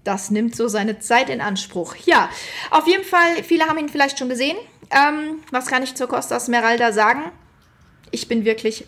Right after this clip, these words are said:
sehr, sehr positiv überrascht gewesen, denn, ähm, in der Regel sind die Costa-Schiffe, also ich fahre gern mit Costa, so mir,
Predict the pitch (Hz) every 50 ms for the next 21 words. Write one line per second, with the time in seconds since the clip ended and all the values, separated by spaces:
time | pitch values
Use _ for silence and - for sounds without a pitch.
0 | _ _ - 202 208 202 226 226 240 240 247 254 - - - 196 190 208 208 202
1 | 208 214 208 - - 220 220 214 202 208 202 - 220 208 202 - - 180 190 190
2 | 190 185 185 - - - - 180 185 180 175 180 196 190 - 233 247 269 330 370
3 | 415 - - - - - - - - 240 254 262 262 262 262 262 277 269 262 -
4 | - - - - - - - - - _ _ _ _ _ _ _ _ _ _ _
5 | _ _ _ _ _ _ - - 196 233 262 262 294 294 277 320 349 339 359 349
6 | 302 285 311 302 285 - _ _ - - 277 - 311 285 294 294 - 285 285 -
7 | - 285 285 - 285 269 269 269 262 262 254 - - - - - _ _ - -
8 | - 247 233 262 - 247 - - - - 285 269 320 330 - 311 330 349 381 370
9 | - - 359 359 359 - 392 381 370 349 330 302 269 269 269 294 294 294 285 285
10 | 277